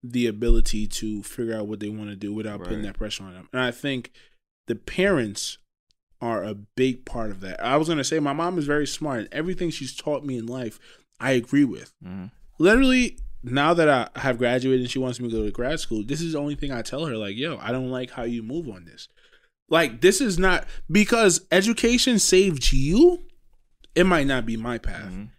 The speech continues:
Speaker 1: And I think that's what parents need to understand, because where they come from, education was the gold card. It was the key to
Speaker 2: Exactly.
Speaker 1: everything. In our generation, it's not.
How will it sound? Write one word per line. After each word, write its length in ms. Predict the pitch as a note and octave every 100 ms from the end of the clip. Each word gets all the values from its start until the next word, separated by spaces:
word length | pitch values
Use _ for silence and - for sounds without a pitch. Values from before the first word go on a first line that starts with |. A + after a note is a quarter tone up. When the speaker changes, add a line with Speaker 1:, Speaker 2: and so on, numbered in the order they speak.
| _
Speaker 1:
And 100 | C#3
I 60 | D3
think 200 | E3 D#3+
that's 180 | C3+ C3
what 120 | A#2+
parents 260 | A#2+ A#2 A#2+
need 100 | G#2+
to 80 | A2
understand, 460 | G2+ G2+ C#3 A#2
because 280 | A2+ B2 A2+
where 180 | B2 E3
they 140 | F#3
come 240 | E3 D#3 C3+
from, 280 | B2+ B2 A#2+ - - -
education 720 | C#3+ D#3+ E3+ F3+ E3 D#3+ A#2 A2+
was 320 | C3 C#3+ A#2+
the 80 | A2+
gold 380 | G2+ A2+ A2+ -
card. 340 | - G2+ F#2
It 140 | F2
was 340 | A2 A#2+ C3 F#2+
the 80 | A2
key 320 | G2+ B2 D3
to 140 | -
Speaker 2:
Exactly. 20 | F#2+
Speaker 1:
everything. 580 | C3 B2+ A2+ G2+ F#2 - - - - - - -
In 120 | F3
our 120 | G#3+
generation, 540 | G#3 G3+ G3+ G3 -
it's 220 | G3+ F#3 -
not. 540 | E3 A3+ E3+ - -